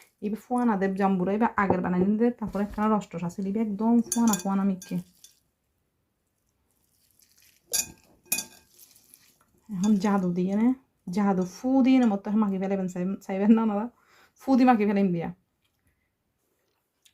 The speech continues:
জাদু দিয়ে নে, বত্তা মাখা মাখি গিয়ে একখানা ছাড়া খাই চাই।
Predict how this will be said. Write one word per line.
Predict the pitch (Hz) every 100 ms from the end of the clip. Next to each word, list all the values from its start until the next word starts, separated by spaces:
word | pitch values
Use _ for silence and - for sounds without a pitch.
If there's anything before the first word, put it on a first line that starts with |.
| _ _ _ - 214
জাদু | 202 208
দিয়ে | 214 226
নে, | 254 294 _ _ _ 214
বত্তা | 220 226
মাখা | 226 220
মাখি | 220 226 233
গিয়ে | 233 233 285 _ _ - - - _ _ _ -
একখানা | 226 208
ছাড়া | 214 214
খাই | 214 220
চাই। | 220 214